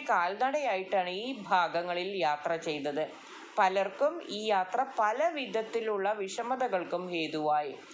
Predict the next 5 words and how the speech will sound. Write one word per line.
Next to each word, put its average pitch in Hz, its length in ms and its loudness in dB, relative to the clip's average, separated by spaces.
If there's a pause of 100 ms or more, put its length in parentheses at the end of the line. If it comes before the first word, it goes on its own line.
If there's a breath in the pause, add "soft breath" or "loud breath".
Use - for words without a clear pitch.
(340 loud breath)
ദുരന്തത്തിൻ്റെ 277 720 0
വക്ക് 208 440 0
വരെ 208 300 2
പലരും 185 560 0
ചെന്നെത്തി. 151 540 -4